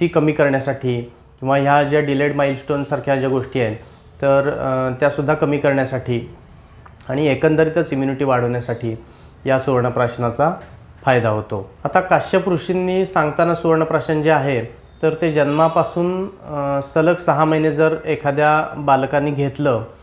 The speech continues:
तर तो, अ, श्रुतधर होतो असं सांगून ठेवलेलं आहे. एका श्लोकामध्ये त्याचं वर्णन आलेलं आहे.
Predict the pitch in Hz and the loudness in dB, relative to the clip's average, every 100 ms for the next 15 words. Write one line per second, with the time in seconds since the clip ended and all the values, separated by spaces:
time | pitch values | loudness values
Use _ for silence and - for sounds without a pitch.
0 | - _ - 151 151 160 175 180 - - | -20 _ 0 0 2 2 2 0 -8 -10
1 | 160 143 135 135 131 160 160 185 165 175 | -4 -2 -2 -2 -2 -2 2 2 4 4
2 | 160 143 160 123 120 131 135 123 113 117 | 2 -2 0 0 -2 -4 -4 -2 -4 -4
3 | 107 104 107 127 131 127 127 131 131 135 | -4 -4 -4 -2 -4 -2 0 0 0 0
4 | 131 139 143 147 147 117 110 107 | -2 -2 0 2 2 0 -2 -6